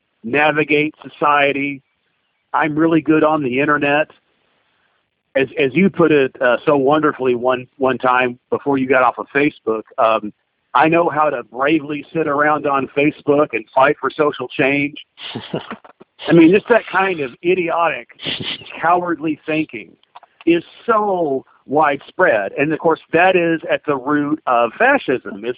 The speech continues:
Speaker 1: cowardice,
Speaker 2: Mm-hmm.
Speaker 1: right? That people are just so insecure. They can't, they can't, um, put their ego in perspective. Their whole, uh, ontological existence is wrapped up in their ego.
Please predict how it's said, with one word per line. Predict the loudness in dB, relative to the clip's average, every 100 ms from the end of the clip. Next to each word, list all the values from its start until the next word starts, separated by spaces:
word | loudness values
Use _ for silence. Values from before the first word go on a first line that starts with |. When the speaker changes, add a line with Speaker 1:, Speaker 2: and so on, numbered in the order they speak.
| -2
Speaker 1:
cowardice, | 0 2 0 -4 -12 _ _ _ _ _ -20
Speaker 2:
Mm-hmm. | -20 -20 -20 -4
Speaker 1:
right? | 0 0 -2 -8
That | -12 -10
people | -10 -6 -6 -4
are | -6
just | -6 -14 _
so | -4 -2 0
insecure. | 0 0 -6 -2 2 4 2 -4 _ _ _ _ _ 0
They | 0
can't, | 0 0 4 4 2 _ _ _ _ _ _ _ _ _ _
they | -2 0
can't, | 2 2 2 -2 -2
um, | 2 2 0 -4 -16 _ _ _ _ _ _ -16 -12 -12 -2
put | -2 0
their | 0 0
ego | 0 2 4 4 4 2
in | 0
perspective. | -4 -8 -2 0 0 -4 -10 0
Their | 0 2
whole, | 2 2 4 2 -2 _ _ _ _ _ -4
uh, | -2 0
ontological | 2 0 0 -2 0 0 0 -2 -4 0 0 0 -2
existence | -6 -6 0 0 0 -8 -10 -10
is | -14 -4
wrapped | 2 2 2
up | -2 -2
in | -4
their | -4 -6
ego. | -6 -6 -2 -2 -2